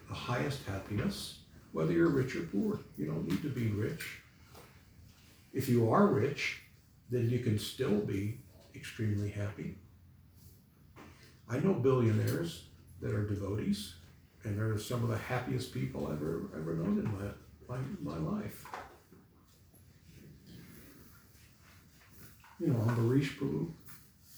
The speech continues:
Albert Ford, he's the great-grandson of Henry Ford. He gave twenty-eight million dollars to the Mayapur project. That's only one of his many,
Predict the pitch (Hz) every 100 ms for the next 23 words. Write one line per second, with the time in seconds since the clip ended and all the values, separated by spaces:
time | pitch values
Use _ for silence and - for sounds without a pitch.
0 | - 117 131 135 135 - - 185 175 -
1 | - - - - - - - - - -
2 | - - - - 110 104 - - - -
3 | - - - - - - - - - -
4 | - - - 135 131 123 123 117 127 120
5 | 104 120 131 117 - - 165 123 117 127
6 | 131 - - 139 139 131 104 113 139 131
7 | 120 120 139 156 139 131 - 139 139 139
8 | 135 135 127 151 151 - 165 - - 220
9 | - - 107 - - - - - - -
10 | - - - - - - - - 101 90
11 | 92 131 123 95 90 - 127 135 92